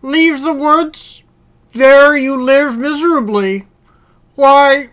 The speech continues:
you have to fight hard for every bite you get. Follow my example, and you will get along beautifully.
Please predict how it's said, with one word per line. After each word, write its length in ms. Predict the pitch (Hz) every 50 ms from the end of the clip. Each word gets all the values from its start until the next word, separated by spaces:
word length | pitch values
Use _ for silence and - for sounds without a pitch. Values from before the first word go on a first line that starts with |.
| _ -
you 180 | 254 269 311
have 120 | 339 339 339
to 120 | 359 320
fight 280 | 226 - - 311 311 294
hard 420 | 277 294 330 349 349 349 330 269
for 160 | - - 311 311
every 260 | 302 285 302 311 302
bite 280 | 240 294 311 320 294
you 140 | 269 302 294
get. 400 | 254 - 226 - 226 - - - _ _ _ _ _ _ _ _ _ _ _ _ _ _ _ _ _ _ _ _ _
Follow 400 | _ - 330 339 359 359 370 349
my 300 | 330 359 370 392 403 381
example, 680 | 302 226 208 214 226 208 - - - 175 151 139 139 _ _ _ _ _ _ _ _ _
and 120 | - 233 277
you 80 | 320
will 140 | 349 359 339
get 160 | 269 339 330
along 340 | 330 330 330 330 339 320 269
beautifully. 760 | 277 302 370 403 415 392 - - 302 262 208 170 131 123 139